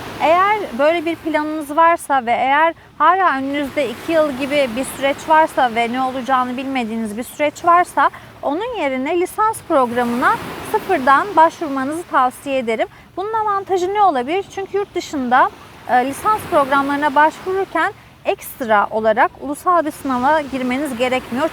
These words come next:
çoğu durumlarda, çoğu bölümler için. Dolayısıyla, e, yani sizin, e, lise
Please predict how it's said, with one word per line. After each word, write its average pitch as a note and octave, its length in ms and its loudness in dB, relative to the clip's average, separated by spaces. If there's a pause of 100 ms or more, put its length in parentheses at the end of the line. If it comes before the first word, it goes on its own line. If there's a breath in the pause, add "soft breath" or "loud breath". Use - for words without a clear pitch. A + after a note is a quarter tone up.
çoğu A#3+ 260 4
durumlarda, G3+ 580 0 (120)
çoğu B3+ 240 0
bölümler G#3+ 420 -2
için. F#3 280 -10 (340 loud breath)
Dolayısıyla, F#4 880 2
e, C4 220 2
yani C#4 260 2
sizin, F4 360 -6 (380)
e, B3+ 180 2
lise E4+ 560 2